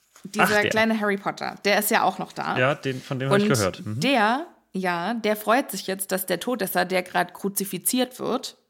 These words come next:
Speaker 1: also es sind, sind mega viele, äh, Jesus-Referenzen übrigens, mit dieser Wiederauferstehung und dass er jetzt hier
Speaker 2: Crucio mit Kreuzigung, meinst du? Ach, spannend. Ja, mhm.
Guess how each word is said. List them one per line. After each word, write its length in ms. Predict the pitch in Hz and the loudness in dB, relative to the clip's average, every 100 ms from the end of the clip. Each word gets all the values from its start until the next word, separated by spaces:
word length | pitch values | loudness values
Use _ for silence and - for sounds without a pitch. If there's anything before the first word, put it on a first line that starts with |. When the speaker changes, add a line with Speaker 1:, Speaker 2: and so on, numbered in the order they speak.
| _ _ | _ _
Speaker 1:
also 180 | 208 220 | 2 4
es 160 | 202 | 2
sind, 240 | 285 302 - - 170 | 0 0 -4 -12 -6
sind 220 | 214 233 | -2 0
mega 240 | 233 226 | 2 2
viele, 500 | 226 226 202 196 190 - - - _ | 2 -2 0 0 -2 -8 -20 -20 _
äh, 100 | 190 | -2
Jesus-Referenzen 1120 | 175 196 196 160 - 151 160 151 127 - 165 | -2 0 0 0 -2 -6 -6 -6 -8 -10 -16
übrigens, 520 | - 156 107 - 220 - - - _ - | -14 -12 -10 -8 -8 -8 -16 -20 _ -8
mit 160 | 185 | -4
dieser 400 | 190 180 165 - 170 | 0 2 2 0 -2
Wiederauferstehung 1200 | 180 160 175 185 180 180 - 170 170 170 175 175 - - - | 2 4 2 2 -2 -4 -4 -2 -2 -4 -6 -8 -12 -20 -14
und 220 | - 175 170 | -6 -2 -2
dass 160 | 175 | 0
er 100 | - | -2
jetzt 280 | 170 165 - | -2 -2 -4
hier 420 | - 175 165 160 151 | -4 -2 0 0 -2
Speaker 2:
Crucio 540 | - 160 - 139 131 | 2 4 4 6 6
mit 180 | 120 - | 4 2
Kreuzigung, 680 | 117 135 - 113 101 95 98 | 6 6 6 2 2 0 -2
meinst 340 | 95 95 - | -4 -4 0
du? 240 | 139 151 | 2 2
Ach, 140 | 107 - | 0 -4
spannend. 420 | - 107 87 87 _ | -6 -8 -8 -14 _
Ja, 260 | 98 98 117 | -6 -4 -4
mhm. 340 | 110 95 110 | -8 -8 -8